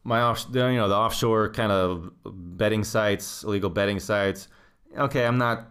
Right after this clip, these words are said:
gonna give you my credit card. Knock on wood, I haven't had my identity stolen yet. You know, yet. It's gonna happen, but I really don't feel like giving my information to you. Um, I'm a little too cavalier with that as it is already. Probably shouldn't be putting that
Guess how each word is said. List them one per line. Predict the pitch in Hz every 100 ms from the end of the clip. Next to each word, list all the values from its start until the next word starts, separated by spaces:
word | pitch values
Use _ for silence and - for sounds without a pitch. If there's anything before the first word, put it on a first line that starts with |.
| - _ -
gonna | 113 101
give | 85 101 87
you | 95
my | 92 87
credit | - 90 87
card. | 95 90 87
Knock | 92 90
on | 92
wood, | 87 87
I | 90
haven't | 90 87
had | 87
my | 90 87
identity | 85 92 90 85
stolen | - 92 85 85
yet. | 87 87 90 - - _ _ _ _ _ _ -
You | 110
know, | 80 -
yet. | 104 98 92 92 - _ -
It's | 107
gonna | 113 98
happen, | 92 92 90
but | 92 95 - - -
I | 110
really | 107
don't | 104 101
feel | 107
like | 98 90
giving | 98 95
my | 90
information | 87 95 90 87 95 87
to | 92
you. | 87 87 85 - - _ -
Um, | 90 87 87 87 90
I'm |
a | 98
little | 95
too | - 90
cavalier | - 95 87 87 87
with | 82
that | 90 87 90
as | 98 85
it | 87
is | 85
already. | 85 85 87 87 82 - - - - _ _ _
Probably | - 85 85 -
shouldn't | - 98 85
be | 78
putting | 78 - 85
that | 82 85